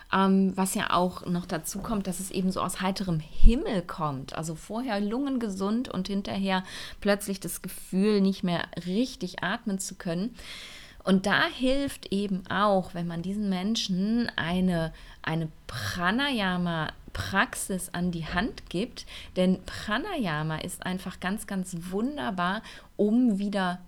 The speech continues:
Selbstwirksamkeit zu bekommen. Also wirklich das Gefühl zu haben, ich kann da selber etwas gegen machen.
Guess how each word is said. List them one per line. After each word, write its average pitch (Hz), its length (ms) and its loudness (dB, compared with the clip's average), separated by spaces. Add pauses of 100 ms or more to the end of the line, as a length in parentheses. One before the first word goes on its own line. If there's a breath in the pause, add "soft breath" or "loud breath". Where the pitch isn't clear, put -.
Selbstwirksamkeit 143 1300 -2 (140)
zu - 160 -12
bekommen. - 520 -12 (400 loud breath)
Also 185 340 2
wirklich 262 480 -4
das 180 260 -6
Gefühl 196 600 -4
zu 202 240 -4
haben, 196 320 0 (340 loud breath)
ich - 340 0
kann 202 300 -2
da 175 140 0
selber 185 840 -2
etwas 180 360 -8
gegen 160 260 -4
machen. 160 380 -6